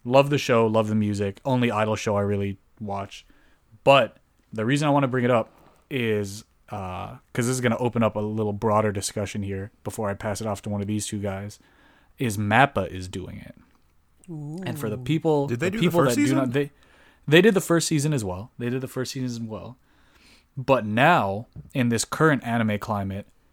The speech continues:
Speaker 1: mappa has Attack on Titan they're working on.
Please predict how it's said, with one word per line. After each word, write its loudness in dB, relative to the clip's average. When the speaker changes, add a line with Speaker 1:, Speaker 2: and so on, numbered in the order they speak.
Speaker 1:
mappa 2
has 0
Attack -4
on -2
Titan -2
they're 0
working -2
on. -2